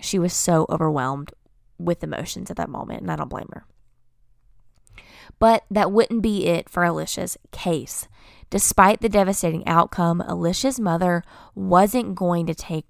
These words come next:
the verdict lying down. She said the day after the verdict was read, she had a meeting with all of Alicia's friends and family, and they all decided to start lobbying against the intoxication defense.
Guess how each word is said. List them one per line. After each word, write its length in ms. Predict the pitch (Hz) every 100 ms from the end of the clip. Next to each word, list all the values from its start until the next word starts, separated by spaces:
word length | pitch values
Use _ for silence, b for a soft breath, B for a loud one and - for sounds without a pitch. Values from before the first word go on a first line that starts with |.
| _
the 100 | 160
verdict 460 | - 160 151 - 453 -
lying 320 | 151 139 156
down. 420 | - 131 - - _ _ b b b
She 240 | - 220
said 300 | 208 190 180
the 100 | 185
day 400 | 180 185 180 226
after 440 | - 170 180 - 165
the 140 | 165
verdict 480 | 165 165 160 160 -
was 200 | - 196
read, 400 | 175 156 143 143 - B B B
she 200 | - 214
had 140 | 208
a 60 | 196
meeting 440 | 185 170 170 165
with 140 | 160 -
all 280 | - 165 196
of 80 | 214
Alicia's 440 | 214 196 - 185
friends 460 | - 170 160 160 175 -
and 180 | 165 170
family, 500 | 160 156 147 151 160 B B B B
and 100 | 180
they 100 | 190
all 180 | 208 226
decided 440 | 254 - 202 190
to 80 | 180
start 340 | 180 185 170 -
lobbying 760 | 165 165 185 208 233 240 233
against 640 | 185 175 165 160 156 - -
the 280 | 175 165 160
intoxication 1200 | 180 - 156 156 - 170 - 147 165 160 156 - -
defense. 680 | 170 - 156 - - -